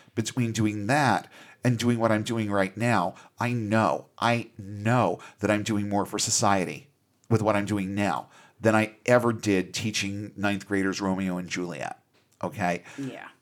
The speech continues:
Speaker 1: And when I say teaching them, I use the term incredibly loosely, and again, I'll tell you why in a few minutes. So, according to Will McAvoy,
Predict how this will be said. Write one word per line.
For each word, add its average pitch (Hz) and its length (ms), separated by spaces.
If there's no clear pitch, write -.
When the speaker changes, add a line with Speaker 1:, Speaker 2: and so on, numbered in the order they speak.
Speaker 1:
And 107 400
when 107 220
I 113 80
say 113 180
teaching 131 560
them, 98 300
I 104 40
use 107 280
the 120 100
term 104 440
incredibly 117 720
loosely, 101 420
and 101 140
again, 104 420
I'll 98 80
tell 98 240
you 95 100
why 95 180
in 87 80
a 87 40
few 90 180
minutes. 80 380
So, 120 540
according 160 420
to 143 260
Will 127 200
McAvoy, 113 600